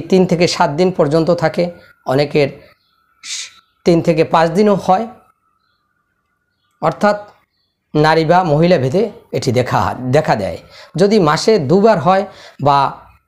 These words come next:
অতিরিক্ত ঋতুস্রাব হয় বা বেশি দিন থাকে, সেটিকে একটি ইরেগুলার মেনস্ট্রুয়েশন বলবো, অর্থাৎ অনিয়মিত মাসিক বলবো। এর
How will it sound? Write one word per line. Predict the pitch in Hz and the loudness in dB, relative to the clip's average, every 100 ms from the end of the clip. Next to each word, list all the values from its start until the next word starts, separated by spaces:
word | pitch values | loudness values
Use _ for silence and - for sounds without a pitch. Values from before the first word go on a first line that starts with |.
| _ _ _ - | _ _ _ -2
অতিরিক্ত | 202 254 247 - 208 202 - _ _ _ _ _ - - - _ _ _ - | 0 2 2 2 2 0 -6 _ _ _ _ _ -20 -20 -20 _ _ _ -4
ঋতুস্রাব | 156 202 220 220 214 | 0 0 2 2 2
হয় | 160 202 202 - _ _ _ _ - | 2 -2 -2 -10 _ _ _ _ -6
বা | 151 | -2
বেশি | 131 160 226 | 0 0 2
দিন | 214 202 | 0 0
থাকে, | 175 220 220 - _ - | 0 -2 -4 -8 _ -6
সেটিকে | - 196 202 233 262 - _ - | -2 -2 0 0 -2 -6 _ -8
একটি | 147 170 165 | -2 -2 0
ইরেগুলার | 190 208 180 202 156 | 2 2 4 4 4
মেনস্ট্রুয়েশন | 143 - - - 170 | 2 0 -2 0 2
বলবো, | 131 135 156 247 - - | 2 2 0 -2 -8 -2
অর্থাৎ | 160 170 190 214 | 0 0 0 -2
অনিয়মিত | - 165 185 220 233 254 311 - _ _ _ _ _ - | 2 2 4 2 2 0 -2 -10 _ _ _ _ _ -6
মাসিক | 226 135 220 160 113 | -4 -2 0 -2 -4
বলবো। | 202 110 107 - - _ _ _ _ _ _ _ _ _ _ _ _ _ _ _ _ _ _ _ _ - | -6 -2 -2 -4 -14 _ _ _ _ _ _ _ _ _ _ _ _ _ _ _ _ _ _ _ _ 0
এর | 202 220 | 2 2